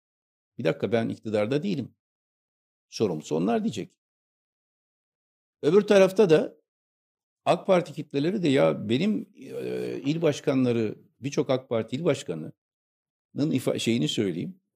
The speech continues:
Kendilerinden daha çok M H P il başkanının sözü geçiyor. Onlar da diyecek ya biz iktidardaysak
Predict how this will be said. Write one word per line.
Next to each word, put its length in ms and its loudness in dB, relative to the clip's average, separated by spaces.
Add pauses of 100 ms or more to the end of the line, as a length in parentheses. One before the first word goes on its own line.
Kendilerinden 580 0
daha 120 0
çok 180 -6
M 120 0
H 80 0
P 120 -4
il 80 -8
başkanının 380 -6
sözü 280 -16
geçiyor. 360 -16 (1200)
Onlar 360 4
da 100 6
diyecek 220 -2
ya 160 6
biz 120 -2
iktidardaysak 800 -2